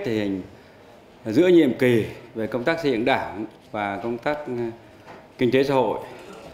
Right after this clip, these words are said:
Thì qua cái phần, à, công tác xây dựng Đảng thì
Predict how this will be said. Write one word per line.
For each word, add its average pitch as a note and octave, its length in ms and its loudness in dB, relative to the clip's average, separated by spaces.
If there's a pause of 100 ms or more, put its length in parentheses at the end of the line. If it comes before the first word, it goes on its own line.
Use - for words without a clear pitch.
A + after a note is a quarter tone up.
(500)
Thì A2 180 2
qua B2+ 320 4
cái D3 140 -2
phần, A2+ 280 2
à, G2+ 180 -2
công B2+ 120 -4
tác D#3+ 140 2
xây C3+ 120 -2
dựng A2+ 80 0
Đảng G2+ 440 0
thì G#2+ 260 -4